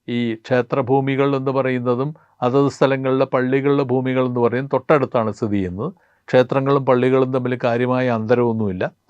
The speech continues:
കേരളത്തിലും അങ്ങനെ പല സ്ഥലങ്ങളിൽ ക്ഷേത്രങ്ങളും ഭൂമി, പള്ളികളും തമ്മിൽ കാര്യമായ അന്തരമില്ല. അങ്ങനെ വന്നപ്പോൾ ഏതെങ്കിലും പ്രദേശത്തുണ്ടായി വരുന്ന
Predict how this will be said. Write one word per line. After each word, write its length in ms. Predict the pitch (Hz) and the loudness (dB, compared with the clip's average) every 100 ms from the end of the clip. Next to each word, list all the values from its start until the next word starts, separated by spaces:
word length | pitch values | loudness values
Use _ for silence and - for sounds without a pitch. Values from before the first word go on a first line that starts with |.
| _ - - _ | _ -20 -20 _
കേരളത്തിലും 520 | 160 175 180 165 170 | 4 6 6 6 4
അങ്ങനെ 240 | 156 147 143 | 4 4 2
പല 180 | 143 131 | 2 0
സ്ഥലങ്ങളിൽ 440 | - 135 127 131 | 0 -2 -2 -4
ക്ഷേത്രങ്ങളും 560 | 127 127 131 131 131 131 | 0 0 0 -4 -4 -4
ഭൂമി, 280 | 120 123 123 127 113 | -4 -4 -4 -4 -4
പള്ളികളും 480 | 127 127 131 131 127 | 0 0 2 2 0
തമ്മിൽ 200 | 123 117 | -4 -2
കാര്യമായ 480 | 120 120 123 123 117 | -2 0 0 2 0
അന്തരമില്ല. 560 | 104 98 117 113 92 113 - _ _ _ _ | 0 0 2 2 0 -4 -6 _ _ _ _
അങ്ങനെ 300 | 131 170 220 | 0 4 6
വന്നപ്പോൾ 520 | 220 180 160 143 151 165 170 - | 6 4 2 4 4 4 0 0
ഏതെങ്കിലും 640 | 139 170 196 208 226 233 | 4 6 4 2 4 4
പ്രദേശത്തുണ്ടായി 1000 | 214 185 175 165 - 160 170 156 143 143 | 4 2 4 2 0 -2 -2 0 0 0
വരുന്ന 360 | 139 135 127 | 0 -2 -4